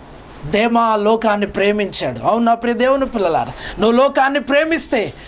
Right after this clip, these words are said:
నువ్వు ప్రభువును ప్రేమించినట్లు కాదు. నువ్వు లోకాన్ని ప్రేమిస్తే దేవునికి నువ్వు శత్రువే. యాకోబు రాసిన పత్రికలు అంటున్నాడు, "ఎవడు ఈ లోకముతో స్నేహము చేయగోరునో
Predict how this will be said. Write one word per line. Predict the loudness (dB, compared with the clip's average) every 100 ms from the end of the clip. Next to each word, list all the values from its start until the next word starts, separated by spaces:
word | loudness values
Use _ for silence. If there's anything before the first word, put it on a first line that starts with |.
| -6 -2
నువ్వు | 0
ప్రభువును | 2 2 2 -2
ప్రేమించినట్లు | 0 2 2 0 -2 -2 0 0
కాదు. | 2 0 0 -6 -14 -4
నువ్వు | 0 4
లోకాన్ని | 4 4 2 0
ప్రేమిస్తే | 0 2 2 2 -2 -2 -2 -2 -8 -4
దేవునికి | 2 4 4 0 0
నువ్వు | -2
శత్రువే. | 2 0 2 0 0 -2 -4 -14 -20 -20 -20 -20 -20 -18 -2
యాకోబు | -2 2 0 2
రాసిన | 0 0
పత్రికలు | 0 0 0 -2 0
అంటున్నాడు, | -2 -2 -2 -2 -4 -4
"ఎవడు | 0 2 2 2
ఈ | 2
లోకముతో | 2 2 0 0 0
స్నేహము | 0 0 2 0 -2 0
చేయగోరునో | 2 2 2 2 2 0